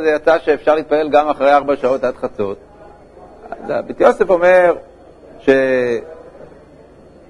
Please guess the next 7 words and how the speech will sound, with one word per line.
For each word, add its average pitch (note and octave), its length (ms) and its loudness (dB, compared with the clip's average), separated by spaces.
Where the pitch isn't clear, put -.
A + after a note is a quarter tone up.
נראה G3+ 460 2
ש-, - 140 -2
שחכמים D#3+ 460 -2
חולקים F#3 380 2
על F3 80 2
רבי C#3+ 220 0
יהודה F#3+ 400 4